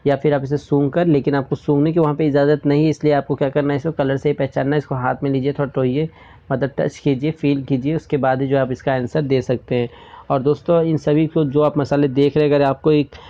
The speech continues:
बेहतर चीज़ मैं आपको बता दूं कि अगर आप शॉप पे जाते हैं, जी हाँ, कोई भी एक मसाले के जो शॉप हो आपके आसपास में, वो आप वहाँ जाइए और सभी मसाले जितने भी मैंने आपको बताया है,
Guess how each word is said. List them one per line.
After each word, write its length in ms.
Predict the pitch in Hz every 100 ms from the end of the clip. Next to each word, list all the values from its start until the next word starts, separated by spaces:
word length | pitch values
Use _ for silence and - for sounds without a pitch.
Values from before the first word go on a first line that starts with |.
| - -
बेहतर 380 | 123 135 139 156
चीज़ 300 | - 151 143
मैं 60 | 147
आपको 220 | 131 151
बता 220 | 131 143
दूं 100 | 143
कि 60 | 151
अगर 220 | 139 151
आप 160 | 160
शॉप 420 | - - 143 147 147
पे 80 | 139
जाते 300 | 120 107 117
हैं, 160 | 117
जी 140 | 110 143
हाँ, 100 | 135
कोई 240 | 139 147
भी 120 | 143 156
एक 140 | 151
मसाले 400 | 131 123 139 135
के 120 | 143
जो 160 | 131 135
शॉप 340 | - 131 131
हो 60 | 131
आपके 360 | 127 - 143 143 - - - - 131
आसपास 420 | 131 - 139 127
में, 140 | 156 165
वो 140 | 143
आप 160 | 147 -
वहाँ 280 | 143 131 151
जाइए 420 | 143 135 135 180 190 - - -
और 80 |
सभी 440 | - - 170 170 214
मसाले 440 | 175 131 135 131 123
जितने 400 | 135 131 151 160
भी 180 | 151 160
मैंने 240 | 143 139
आपको 260 | 135 - 135
बताया 440 | 127 117 131 131
है, 200 | 139 170